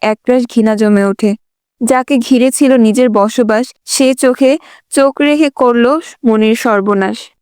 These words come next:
সদ্য বিবাহিত স্বামী তার ঠিক পাশেই বসে আছে, মুখে স্পষ্ট অস্থিরতার ছাপ। তবে নিজেকে সামনে রাখতে আপ্রাণ চেষ্টা করছে সে। নিকুলি এসেছিল সে নিজের বন্ধুর প্রেমিকাকে পালাতে সাহায্য করতে।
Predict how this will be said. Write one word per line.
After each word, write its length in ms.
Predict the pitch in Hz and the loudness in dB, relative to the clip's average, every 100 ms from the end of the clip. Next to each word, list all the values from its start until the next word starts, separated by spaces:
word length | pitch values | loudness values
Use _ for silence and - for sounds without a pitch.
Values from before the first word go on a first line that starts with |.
| _ _ _ _ _ _ _ _ _ _ | _ _ _ _ _ _ _ _ _ _
সদ্য 340 | - 285 247 320 | -4 -2 0 0
বিবাহিত 540 | 247 233 254 269 254 | 0 0 0 0 0
স্বামী 420 | 294 269 214 208 | 0 0 0 0
তার 180 | 220 226 - | 0 -4 0
ঠিক 200 | 269 240 | -2 0
পাশেই 320 | 208 208 247 | -4 -2 0
বসে 380 | 220 214 208 196 | 0 0 0 0
আছে, 300 | 185 - 214 - _ _ _ 240 | -2 -2 -2 -2 _ _ _ 0
মুখে 220 | 254 285 | 2 0
স্পষ্ট 480 | - 226 226 - 269 | 0 -2 -2 -2 -2
অস্থিরতার 760 | - 214 - - 226 220 226 | 0 -2 -2 -2 -2 0 -2
ছাপ। 300 | 226 - 196 - _ _ _ _ | -2 -4 -4 -6 _ _ _ _
তবে 240 | - 302 311 | -2 2 4
নিজেকে 420 | 262 233 262 302 | 4 2 0 0
সামনে 380 | - 233 226 240 | 0 0 2 2
রাখতে 300 | 254 247 269 | 0 0 -4
আপ্রাণ 460 | - 233 - 240 | -2 -4 -2 -2
চেষ্টা 360 | 254 220 - 233 | 0 0 0 -2
করছে 380 | - 202 - 214 | 0 -4 -2 -4
সে। 240 | - 214 - _ _ _ 240 | -2 -4 -6 _ _ _ 0
নিকুলি 420 | 240 269 262 262 | 0 2 2 2
এসেছিল 420 | 254 262 277 262 | 0 0 0 0
সে 160 | 277 262 | 2 2
নিজের 300 | 226 240 240 | 2 2 0
বন্ধুর 460 | 208 214 220 262 | 0 2 2 2
প্রেমিকাকে 560 | - 226 220 233 233 277 | 2 0 2 0 0 0
পালাতে 440 | 226 208 214 240 | 0 0 0 -2
সাহায্য 420 | - 220 202 - | 0 0 0 -2
করতে। 420 | 190 208 - 208 | -2 -4 -4 -6